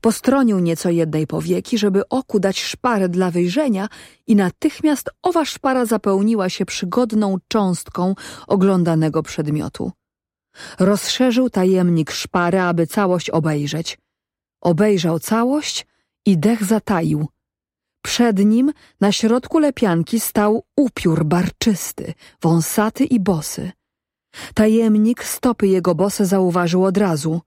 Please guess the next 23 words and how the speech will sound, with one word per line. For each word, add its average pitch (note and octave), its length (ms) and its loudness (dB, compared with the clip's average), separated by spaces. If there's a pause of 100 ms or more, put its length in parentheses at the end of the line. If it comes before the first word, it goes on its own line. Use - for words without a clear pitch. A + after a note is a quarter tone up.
(680)
Domyślił F3 540 0
się, D#3 200 -6
że D#3+ 120 0
stoi D#3+ 340 0
przed D#3 340 -2
nim F3+ 160 2 (220)
właściciel G3 720 0
butów F#3 380 -2
czerwonych. D#3 600 -4 (1120)
I G3+ 80 6
znowu F#3 360 2
doznał D#3+ 360 0
strachu F3 460 -2
na F3 160 0
myśl, G3+ 380 -2 (340)
że G3 140 4
zbliża G3 540 0
się G3 160 -2
straszliwa A3 760 -2
chwila F#3+ 400 -2
rozłąki F3+ 560 0
z F#3 80 0
butami. F3+ 540 -2